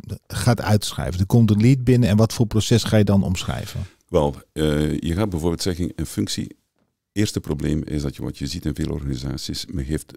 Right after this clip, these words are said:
Speaker 2: leads die, eh, van verschillende bronnen komen.
Speaker 1: Ja.
Speaker 2: Eigen website, Autoscout,
Speaker 1: Nee, geen
Speaker 2: eh,
Speaker 1: Autoscout,
Speaker 2: Marktplaats.
Speaker 1: Marktplaats,
Speaker 2: Maar Marktplaats,
Speaker 1: tweedehands,
Speaker 2: dat is,
Speaker 1: ja.
Speaker 2: ja, eh, je, je kan het je niet inbeelden van waar het allemaal komt.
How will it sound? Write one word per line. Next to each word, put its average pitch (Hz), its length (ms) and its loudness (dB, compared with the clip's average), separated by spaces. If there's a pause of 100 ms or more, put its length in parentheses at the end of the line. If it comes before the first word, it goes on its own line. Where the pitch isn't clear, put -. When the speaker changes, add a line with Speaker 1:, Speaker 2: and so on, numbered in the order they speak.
Speaker 2:
leads 76 540 -8
die, 69 380 -8
eh, - 60 -8
van 67 180 -6
verschillende 67 380 -10
bronnen 62 320 -8
komen. - 340 -16 (140)
Speaker 1:
Ja. - 140 0 (260)
Speaker 2:
Eigen 65 260 -12
website, 85 680 -4 (480)
Autoscout, 76 800 -4
Speaker 1:
Nee, 101 160 4
geen 120 200 4
Speaker 2:
eh, 82 60 0
Speaker 1:
Autoscout, 98 640 4
Speaker 2:
Marktplaats. 95 200 2
Speaker 1:
Marktplaats, 92 480 4
Speaker 2:
Maar 80 100 2
Marktplaats, 87 540 4
Speaker 1:
tweedehands, - 40 -10
Speaker 2:
dat 92 100 2
is, 90 80 4
Speaker 1:
ja. 85 560 4
Speaker 2:
ja, 73 60 2
eh, 78 120 0
je, 90 180 0
je 98 100 0
kan 92 160 2
het 82 100 -2
je - 80 2
niet 82 120 4
inbeelden 92 380 4
van 82 140 8
waar 82 100 4
het 78 120 0
allemaal 65 220 -2
komt. - 300 -14